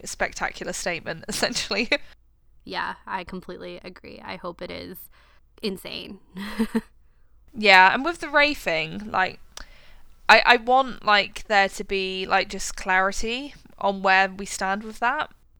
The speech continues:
Speaker 1: for the audience, because I know, obviously, for many people, like, including, like, ourselves, me perhaps a bit less so, but, yeah, we did have an answer in The Last Jedi.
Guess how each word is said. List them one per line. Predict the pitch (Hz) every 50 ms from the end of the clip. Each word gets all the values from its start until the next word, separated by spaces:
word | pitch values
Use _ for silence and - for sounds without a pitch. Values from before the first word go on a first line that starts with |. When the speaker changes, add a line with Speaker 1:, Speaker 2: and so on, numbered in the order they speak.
| _ - -
Speaker 1:
for | - - - 240
the | 214 226 -
audience, | - 233 233 208 190 170 175 185 214 262 - - - -
because | 240 233 - 220 208 208 202 - - - - - - - - - -
I | - 220
know, | 214 220 220 226 220 214 208
obviously, | 202 202 - - - 202 190
for | - - 202
many | 196 196 196 190 185
people, | - 190 180 175 - 185 175 180 180 196 226 233 226 -
like, | - - - - -
including, | - 180 - - 185 180 185 - - 175 175 185 - -
like, | - 98 98 - -
ourselves, | - 180 - - - 180 170 165 180 190 214 - - - - - - -
me | 202 190
perhaps | 190 - 190 190 - -
a | -
bit | 185 -
less | 180 180 - -
so, | - - 95 101 95 98
but, | - 101 95 - - - - - - -
yeah, | 190 180 175
we | 175 180 185
did | 185 - 185 175 -
have | - 190 180 175 185
an | 170
answer | 160 165 - - - - 208
in | -
The | 101
Last | - - 208 - - -
Jedi. | - - - 73 85 - -